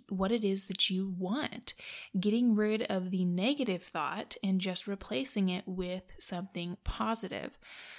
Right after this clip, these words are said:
So, you know, that was kind of as a kid. As, as I grew up and as an adult, I really started learning about the concept of affirmations and things once I started getting into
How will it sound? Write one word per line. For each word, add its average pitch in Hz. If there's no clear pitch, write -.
So, 202
you 208
know, 185
that 196
was 262
kind 233
of 214
as 196
a 190
kid. 190
As, 214
as 202
I 202
grew 196
up 247
and 208
as 180
an 175
adult, 220
I 196
really 254
started 202
learning 190
about 175
the 196
concept 185
of 196
affirmations 180
and 180
things 180
once 185
I 190
started 180
getting 180
into 180